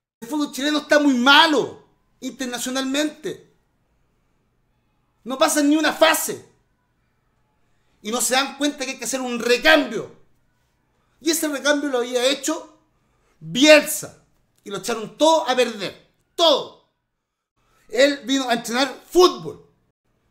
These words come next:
Quería ser campeón y primero. Acá no hay esa convicción ya.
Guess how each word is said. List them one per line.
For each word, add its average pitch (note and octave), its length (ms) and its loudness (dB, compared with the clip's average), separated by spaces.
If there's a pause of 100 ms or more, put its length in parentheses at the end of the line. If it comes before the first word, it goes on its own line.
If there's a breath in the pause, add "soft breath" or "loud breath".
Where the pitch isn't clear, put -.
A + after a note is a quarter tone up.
(500)
Quería B3+ 180 -2
ser C4 220 -6
campeón D4 500 2
y C4+ 60 0
primero. C#4 560 2 (880)
Acá F3 280 -2
no A3 140 0
hay B3+ 140 2
esa B3 220 -6
convicción G#3+ 680 -6
ya. - 320 -12